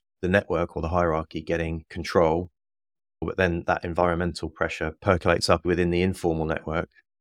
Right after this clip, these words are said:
and disrupts the hierarchy. A great example is the special operations executive in the Second World War.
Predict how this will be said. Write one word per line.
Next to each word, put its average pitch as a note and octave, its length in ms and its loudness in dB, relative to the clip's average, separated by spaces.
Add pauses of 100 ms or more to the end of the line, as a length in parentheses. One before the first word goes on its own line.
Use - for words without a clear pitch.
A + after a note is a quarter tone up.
(220)
and E2+ 140 -4
disrupts G2 460 2
the D#2+ 100 -4
hierarchy. D#2 680 -2 (680)
A - 100 -2
great G2+ 220 4
example F2+ 420 -2
is E2+ 140 -4
the F2+ 400 0
special - 400 -2
operations F#2 520 -2
executive F2 540 -6
in F2 100 -2
the E2 60 -10
Second E2+ 300 -4
World D#2+ 200 -6
War. E2 260 -6